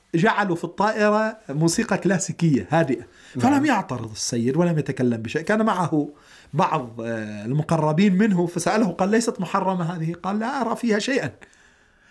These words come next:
Speaker 1: عندما سمع هذا النحو من الموسيقى المهدئ للأعصاب قال: "هذا ليس، آه، مشمولاً للأدلة التي تدل على، آه، التحريم"،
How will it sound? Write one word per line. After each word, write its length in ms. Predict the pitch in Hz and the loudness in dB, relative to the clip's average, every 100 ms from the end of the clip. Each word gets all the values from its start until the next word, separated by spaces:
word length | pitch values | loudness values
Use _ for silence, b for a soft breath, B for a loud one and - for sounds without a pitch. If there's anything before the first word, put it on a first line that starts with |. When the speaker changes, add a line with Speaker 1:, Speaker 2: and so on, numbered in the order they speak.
| b | b
Speaker 1:
عندما 380 | 147 165 170 180 | 0 2 4 4
سمع 360 | - 311 302 170 | 4 4 2 2
هذا 240 | 156 135 | -2 -4
النحو 320 | 143 127 131 | -6 -8 -6
من 120 | 120 | -4
الموسيقى 520 | 120 120 117 139 - 117 | -4 -4 -2 -2 0 -4
المهدئ 520 | 139 185 170 170 - | -2 0 0 0 0
للأعصاب 640 | 117 107 117 - 156 165 160 B B - | -2 -2 -4 -2 0 0 -4 B B -2
قال: 140 | 226 | 0
"هذا 240 | 262 294 | 0 -2
ليس، 280 | 302 339 - | 0 0 -2
آه، 560 | 165 - - - - 113 | -8 -10 -20 -14 -12 -6
مشمولاً 460 | 139 - 175 147 | -4 2 4 4
للأدلة 540 | 135 127 120 127 151 139 | 2 0 0 0 0 2
التي 280 | 127 113 131 | -2 -2 -4
تدل 360 | 139 160 165 | 0 0 0
على، 340 | - 139 151 151 B B - | 0 0 0 -2 B B -2
آه، 240 | 120 110 | 0 2
التحريم"، 600 | 175 - - - 147 139 | -2 -2 -4 0 0 0